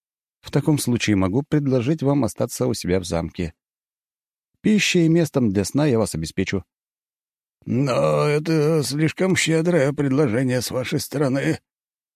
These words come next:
Я не могу его принять». «Что ж, придется принять, если вы любите свою внучку, ведь так будет лучше для нее. К тому же даже для вас мой дворецкий сможет подыскать легкую работу в замке.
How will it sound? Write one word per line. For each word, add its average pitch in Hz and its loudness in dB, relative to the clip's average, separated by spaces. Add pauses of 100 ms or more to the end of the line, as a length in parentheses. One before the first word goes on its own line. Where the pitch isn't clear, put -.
(200)
Я 147 2 (220)
не 175 2
могу 160 2
его 208 2
принять». 170 -2 (840)
«Что - 0
ж, - -6
придется 135 0
принять, 156 2 (320)
если 107 2
вы 95 2
любите 90 0
свою 95 -2
внучку, - -4 (300)
ведь 101 -2
так 160 0
будет 165 0
лучше 143 0
для 131 0
нее. 82 -2 (1080)
К - -20
тому 185 4
же 185 2
даже 127 0
для 120 0
вас 156 -4
мой 101 2
дворецкий 101 -2
сможет 95 -4
подыскать 87 -6
легкую 117 -2
работу 143 -2
в 117 -4
замке. 76 -6